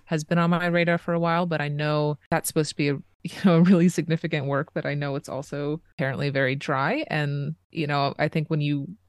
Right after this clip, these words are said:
read books that are this old, you have to be a little prepared to kind of take your time reading it.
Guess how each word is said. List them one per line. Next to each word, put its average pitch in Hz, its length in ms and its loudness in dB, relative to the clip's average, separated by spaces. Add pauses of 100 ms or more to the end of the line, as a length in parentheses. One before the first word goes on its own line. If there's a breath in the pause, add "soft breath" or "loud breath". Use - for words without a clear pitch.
read 160 440 0
books 151 420 -2
that 139 140 0
are 143 80 -2
this 147 320 -6
old, 147 260 0
you 156 120 -2
have 143 140 -2
to 151 120 -4
be 151 100 -2
a 143 80 0
little 143 220 -2
prepared 147 520 -4
to 139 300 -4 (160 soft breath)
kind 311 240 -4
of 170 220 4 (120)
take 185 240 0
your 180 80 4
time 165 320 0
reading 151 340 0
it. 240 220 2